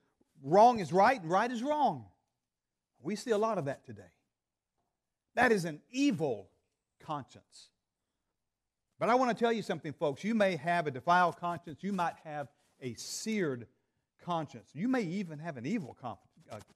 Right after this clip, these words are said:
conscience. And if you have any of those, you will not be able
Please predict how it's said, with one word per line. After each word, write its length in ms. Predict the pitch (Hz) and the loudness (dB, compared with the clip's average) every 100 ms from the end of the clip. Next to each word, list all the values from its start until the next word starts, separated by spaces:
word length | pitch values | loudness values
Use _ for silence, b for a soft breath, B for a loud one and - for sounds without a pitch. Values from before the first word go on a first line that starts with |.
| _ _ | _ _
conscience. 320 | 127 98 _ _ _ _ _ _ _ _ _ _ _ _ _ _ _ _ _ _ _ _ _ - | -10 -10 _ _ _ _ _ _ _ _ _ _ _ _ _ _ _ _ _ _ _ _ _ -8
And 120 | 160 | -6
if 100 | 156 | 2
you 120 | 226 | 4
have 260 | 196 156 123 214 | 6 4 0 -2
any 300 | 277 320 262 | 0 4 2
of 100 | 147 | 2
those, 320 | 131 120 101 | -2 -2 0
you 140 | 240 | 2
will 200 | 190 135 | 2 0
not 520 | 131 151 170 202 - | -2 2 6 6 4
be 160 | 185 202 | -2 -2
able 300 | 160 156 | -2 -6